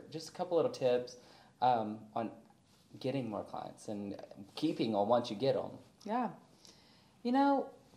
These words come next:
Speaker 2: I think that the same principle kinda rings <laughs> through with clientele. Like, your clients can sniff you out. They, all of 'em do. And,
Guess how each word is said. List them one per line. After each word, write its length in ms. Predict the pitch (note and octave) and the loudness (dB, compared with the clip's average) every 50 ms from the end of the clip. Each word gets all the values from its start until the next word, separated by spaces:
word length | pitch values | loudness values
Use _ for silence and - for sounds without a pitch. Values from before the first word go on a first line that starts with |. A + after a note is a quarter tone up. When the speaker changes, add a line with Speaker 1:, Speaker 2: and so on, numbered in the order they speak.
| _ _ - | _ _ 0
Speaker 2:
I 100 | A3 A3 | 0 0
think 320 | A3 - C#4 C#4 C#4 C#4 | 2 0 0 0 0 2
that 580 | - A#3 G#3 G3 F#3+ F3+ D#3+ - - - - - - - _ _ _ _ _ _ _ _ _ _ _ _ | 4 4 6 6 6 4 2 0 -4 -12 -16 -16 -16 -18 _ _ _ _ _ _ _ _ _ _ _ _
the 120 | - F#3+ F#3+ | -12 -12 -10
same 260 | F#3+ - G3+ G3+ G#3 | -4 -2 -2 -2 -2
principle 420 | G3+ G3+ F#3+ G3 G3 F#3+ G#3 G#3+ | -2 -4 -6 -6 -6 -4 -4 -2
kinda 320 | G#3 G#3 G3 F#3+ F#3 F#3 F3+ | 0 0 0 0 0 -2 0
rings 560 | F#3 G3 G3 G3 G3 F#3+ E3+ E3 - - - - | -2 -2 -2 -4 -6 -6 -8 -8 -10 -14 -14 -14
<laughs> 40 | |
through 420 | - - A3+ G3+ A3+ A#3 G#3 G#3 G#3 | -4 0 2 6 6 6 6 4 -2
with 260 | - F#3+ G#3+ G#3+ - - | -2 -2 -2 -2 -2 -2
clientele. 720 | G3+ G3 G#3 A3 A3 G#3+ G3+ - G3 G3 G#3+ A3 F#3+ D#3 | 2 4 4 6 6 4 2 2 2 0 2 0 0 0
Like, 380 | D#3 D#3+ D#3+ D#3+ D#3+ D#3 - - | 0 2 2 2 2 0 -4 -6
your 100 | F3 F3 | -8 -8
clients 320 | - F#3 F3+ G#3+ A3 G#3 | -4 -4 -2 -2 -2 -4
can 140 | - F#3 F3 | -6 -8 -8
sniff 300 | E3+ - F3+ F3+ F3 - | -8 -8 -8 -8 -6 -6
you 100 | E3+ D#3+ | -6 -2
out. 320 | D#3+ D#3 D#3 D#3+ D#3+ - - | -2 0 2 0 0 0 -2
They, 300 | D#3 D#3 D3+ D#3 D3 - - - - - - | -4 -2 -2 -4 -4 -8 -12 -16 -18 -4 2
all 220 | F3 E3 E3 E3+ | 4 4 4 4
of 100 | E3+ D#3 | 2 0
'em 200 | D#3 D3+ D3 D3+ | -2 -4 -6 -4
do. 420 | D3 D3+ D3 D3 D#3+ F3 G3 G#3 G3+ - - - - - - - - - - - | -6 -4 -2 -2 -2 -2 -2 -4 -6 -8 -18 -20 -20 -20 -20 -20 -20 -20 -16 -8
And, 600 | - F3+ F3+ F3 F3 E3+ E3+ E3+ E3 E3 E3 D#3+ | -6 -4 -2 -2 -2 -2 -4 -4 -6 -8 -8 -10